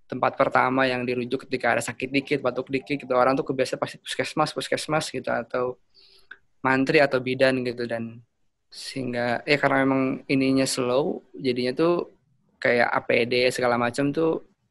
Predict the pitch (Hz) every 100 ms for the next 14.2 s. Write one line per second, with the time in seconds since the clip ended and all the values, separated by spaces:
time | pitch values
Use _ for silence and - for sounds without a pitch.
0 | _ _ _ _ 127 127 127 127 139 143
1 | - 127 - 120 - _ - - _ _
2 | _ _ _ 120 127 143 139 127 123 127
3 | 117 123 120 117 123 - 123 117 120 117
4 | 117 117 120 117 117 117 113 120 - 120
5 | 117 - - 135 123 117 131 139 147 -
6 | _ _ _ _ 135 123 127 - - 131
7 | 131 127 127 127 127 127 127 123 123 131
8 | 123 123 120 127 127 127 127 151 - 131
9 | 123 123 139 - 139 - 147 135 - -
10 | 135 - 156 143 131 131 135 - 135 135
11 | 127 123 131 117 - 123 135 147 - _
12 | _ _ _ - _ _ - _ _ 123
13 | 120 - 120 120 123 120 120 117 127 139
14 | 143 143